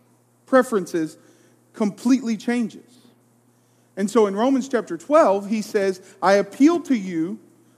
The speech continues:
by the mercies of God to present yourselves as a living sacrifice, holy and acceptable to God, which is your reasonable service or your spiritual worship."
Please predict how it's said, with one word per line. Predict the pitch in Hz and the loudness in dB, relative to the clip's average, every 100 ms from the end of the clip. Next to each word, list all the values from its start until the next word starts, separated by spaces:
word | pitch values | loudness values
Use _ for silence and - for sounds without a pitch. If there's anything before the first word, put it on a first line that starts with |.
| _ | _
by | - 190 | 0 0
the | |
mercies | 196 196 277 269 302 294 | 2 2 2 2 0 2
of | 302 214 | 0 2
God | 240 185 127 - - _ _ _ _ _ _ _ | 2 2 -2 -8 -20 _ _ _ _ _ _ _
to | - | -14
present | 160 165 247 277 | -10 -2 0 0
yourselves | 294 - 254 233 | -2 0 0 0
as | 214 | -2
a | 180 | -2
living | 190 247 254 | -2 0 -2
sacrifice, | - 214 202 175 151 | 0 -2 -2 -8 -8
holy | - 240 285 | -2 -2 -2
and | 233 | -4
acceptable | 170 - 240 240 226 | -6 -4 -4 -4 -10
to | 214 | -4
God, | 208 208 208 - - | 0 0 0 -8 -6
which | 190 196 | -4 -4
is | 208 | -4
your | 220 | -4
reasonable | 202 233 240 226 220 | -4 -4 -4 -6 -4
service | 233 214 214 202 | -4 -4 -6 -8
or | |
your | 185 | -12
spiritual | 190 - 214 208 185 | -12 -6 -6 -4 -6
worship." | 175 170 139 | -6 -8 -12